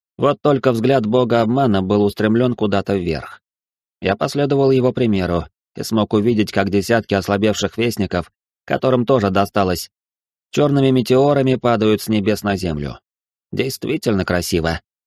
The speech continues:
Вот только, увы, другая половина наших врагов,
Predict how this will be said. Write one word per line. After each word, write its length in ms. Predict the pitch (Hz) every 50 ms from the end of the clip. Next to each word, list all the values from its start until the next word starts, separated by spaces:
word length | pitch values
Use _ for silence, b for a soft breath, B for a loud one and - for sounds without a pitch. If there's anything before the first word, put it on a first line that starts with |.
| _ _ _ _ -
Вот 240 | 85 87 101 98 - _
только, 340 | 113 107 101 98 - 98 -
увы, 440 | - 110 107 104 120 135 135 98 - _ _ _ _ -
другая 480 | 92 101 113 120 120 139 139 123 104 98
половина 440 | - 104 107 107 110 113 110 107 104
наших 360 | 107 107 101 98 101 - -
врагов, 440 | 110 107 104 101 120 131 120 -